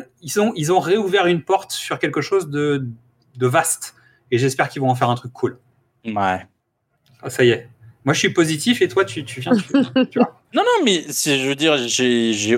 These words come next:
Speaker 2: aucune certitude. Si le film marche, euh, pas du tout, tu vois, s'ils rentrent pas dans leur, dans leurs frais, qu'est-ce qu'on, enfin
Speaker 1: Je sais pas. J'ai en, en tout cas, j'ai envie d'y croire. Je trouve qu'ils ont, ils se sont donné un, un petit peu certaines clés pour pouvoir,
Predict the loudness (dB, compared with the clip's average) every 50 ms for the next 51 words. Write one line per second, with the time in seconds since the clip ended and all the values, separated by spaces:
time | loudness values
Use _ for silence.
0 | 0 0 -2 -2 -2 -2 -2 -2 0 0 0 -2 -2 -8 -4 -2 -2 -2 -2 -2
1 | -4 0 0 2 2 2 0 -2 -4 -4 -2 -2 0 0 0 -2 -2 -6 -4 0
2 | 2 2 4 4 2 2 2 2 0 0 0 -2 -8 -10 -8 -8 -6 -6 -6 -6
3 | -6 -4 -2 0 0 0 0 -2 -2 -2 0 0 0 0 -2 0 0 2 2 4
4 | 4 4 2 2 0 0 0 0 0 -2 -2 -2 -4 -4 -4 -4 -4 -2 0 0
5 | 0 0 -2 -4 -4 0 2 2 2 2 -2 -4 -6 -8 -10 -8 -12 -12 -12 -12
6 | -14 -10 -10 -10 -10 -10 -12 -14 -14 -16 -18 _ _ _ _ _ _ _ _ _
7 | _ _ _ _ _ _ _ _ _ _ _ _ 0 0 0 -2 -6 -8 _ _
8 | _ _ _ _ _ _ _ _ _ _ _ _ _ _ -4 0 0 0 2 2
9 | 0 0 0 0 0 0 2 2 0 0 0 -2 -2 0 2 0 0 0 -2 -12
10 | _ _ _ -14 -12 -12 -12 -6 -4 -4 -4 -2 0 0 0 2 2 2 0 0
11 | -2 -6 -2 -2 0 2 2 2 4 4 4 2 2 2 0 0 0 0 -4 -8
12 | -6 -2 2 2 2 2 2 -2 -2 0 -2 -2 0 0 0 0 0 0 -4 -6
13 | -4 -2 0 0 2